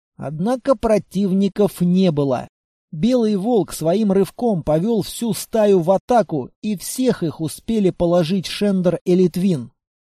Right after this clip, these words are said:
К слову, револьвер, который Толяныч посоветовал Литвину, оказался выше всяких похвал.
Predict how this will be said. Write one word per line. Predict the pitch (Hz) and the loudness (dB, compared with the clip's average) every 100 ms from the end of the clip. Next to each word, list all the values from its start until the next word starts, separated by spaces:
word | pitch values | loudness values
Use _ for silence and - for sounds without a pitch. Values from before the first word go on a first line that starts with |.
| _ _ _ | _ _ _
К | |
слову, | - 185 247 269 254 254 247 | -6 -2 2 2 4 2 2
револьвер, | 202 220 220 220 220 254 202 | 0 0 2 0 2 0 2
который | 185 175 220 208 | -2 -2 0 -2
Толяныч | 175 190 226 208 180 - | 0 0 2 0 -2 -4
посоветовал | 170 180 180 220 190 185 180 | -6 -2 -2 -2 -2 0 2
Литвину, | 175 180 196 233 240 139 113 | 2 0 -2 -2 -2 -4 -8
оказался | 131 160 190 247 - 202 | -4 -2 2 2 2 -2
выше | 190 226 220 | -2 -4 -4
всяких | 185 - 220 208 - | -4 -4 -2 -2 -6
похвал. | - 180 - 196 196 104 | -2 -2 0 2 2 0